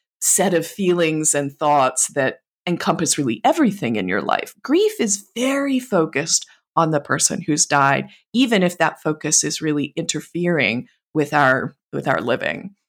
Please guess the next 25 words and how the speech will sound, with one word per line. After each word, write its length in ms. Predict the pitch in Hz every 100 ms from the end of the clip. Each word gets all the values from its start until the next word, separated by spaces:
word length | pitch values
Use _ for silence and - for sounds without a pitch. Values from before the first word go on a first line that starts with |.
| _ _ -
So 540 | - 220 196 190 175 _ _ _ _ _ -
I 80 | 190
think 180 | 202 202
the 100 | 185
last 460 | 185 262 359 -
piece 220 | - 170 165
of 100 | 160
evidence 380 | 147 147 131
that 140 | - 104
was 260 | 135 175
very 340 | - 190 226 285
convincing 540 | 202 160 160 - 143 131
to 120 | 160
me 560 | 165 320 427 165 143
as 160 | 170 175
a 40 |
neuroscientist 1080 | 143 131 - - 330 311 208 - - - - _ _ _ _
was 120 | 101
some 200 | - 104 101
elegant 500 | 226 285 311 226 170
randomized 500 | 160 165 170 160 -
clinical 360 | 190 156 - 143
trial 480 | - 143 156 160 135
work 340 | 131 78 - _ _ -
done 520 | 165 160 160 165